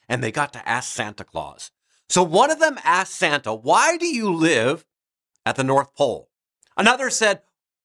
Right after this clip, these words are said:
"Why do you only come once a year?" Another asked, <laughs> "Where did you meet Missus Claus?" Another said,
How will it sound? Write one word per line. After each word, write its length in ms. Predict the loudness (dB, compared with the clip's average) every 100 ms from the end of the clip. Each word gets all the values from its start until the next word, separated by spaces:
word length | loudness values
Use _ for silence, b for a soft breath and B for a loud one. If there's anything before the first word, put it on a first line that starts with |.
| _ _ _
"Why 220 | -2 0 2
do 80 |
you 100 | 2
only 240 | 2 0 -2
come 280 | -2 -2 0
once 320 | -2 0 -6
a 60 |
year?" 460 | -4 -2 -2 -4 -8 _ _ _ _ B B B 2
Another 360 | 4 4 4
asked, 420 | 4 2 0 -10 _ _ _ _ _
<laughs> 200 | -8 -6 -6 _ _ _ _
"Where 160 | -6 -2
did 160 | -2
you 80 | 0
meet 200 | -2 -2
Missus 420 | -2 -2 -4 -8
Claus?" 640 | -4 -2 -2 -4 -8 -8 -8 _ _ _ _ _ -4
Another 340 | 0 2 0
said, 380 | -2 0 0 0